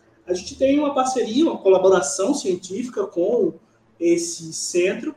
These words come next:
para o desenvolvimento de pesquisas científicas na área de computação quântica, utilizando os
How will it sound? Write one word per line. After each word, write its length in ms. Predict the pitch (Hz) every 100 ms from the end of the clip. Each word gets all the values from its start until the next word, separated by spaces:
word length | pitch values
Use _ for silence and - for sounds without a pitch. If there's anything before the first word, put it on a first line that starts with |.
| -
para 240 | 185 190
o 40 | 214
desenvolvimento 580 | 190 180 170 165 165 -
de 60 |
pesquisas 560 | - 170 - 165 185 196
científicas 580 | 180 165 - 196 - 185
na 180 | 160 151
área 500 | 151 175 170 - - _ _
de 500 | 135 147 156 151 143 -
computação 540 | 151 - 147 175 170
quântica, 420 | 175 196 247 - -
utilizando 840 | 196 214 196 156 170 196 214 160 - _ _ _ _
os 260 | - 156